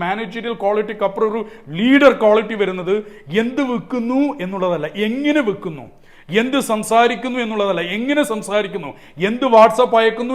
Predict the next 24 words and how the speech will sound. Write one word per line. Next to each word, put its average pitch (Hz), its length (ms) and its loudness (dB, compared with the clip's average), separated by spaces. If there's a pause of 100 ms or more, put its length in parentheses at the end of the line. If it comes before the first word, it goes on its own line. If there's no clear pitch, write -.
എന്നുള്ളതല്ല, 220 360 0 (120)
എങ്ങനെ 285 260 2
WhatsApp 214 380 2
അയക്കുന്നു, 151 320 -6 (380)
എന്ത് 240 200 -4 (140)
ഇമെയിൽ 233 300 0
അയക്കുന്നു 226 340 -2
എന്നുള്ളതല്ല, 208 360 -2 (140)
എങ്ങനെ 269 240 0 (140)
ഇമെയിൽ 247 300 0
അയക്കണോ, 170 280 -4 (400)
എങ്ങനെ 240 260 -2
പ്രൊഡക്റ്റ് 226 380 2
പറഞ്ഞു 226 240 0
കൊടുക്കുന്നു 202 340 -6
എന്നുള്ളതാണ് 175 400 -4
വളരെ 160 220 -8
ഇമ്പോർട്ടന്റ് 151 380 -10
ആയിട്ടുള്ള 143 260 -12
കാര്യം, 139 260 -14
ശരിയല്ലേ? 214 320 -2 (360)
അങ്ങനെയുള്ളൊരു 214 680 -6
മാനേജറെയാണ് 175 720 -8 (140)
കമ്പനിക്ക് 190 500 -12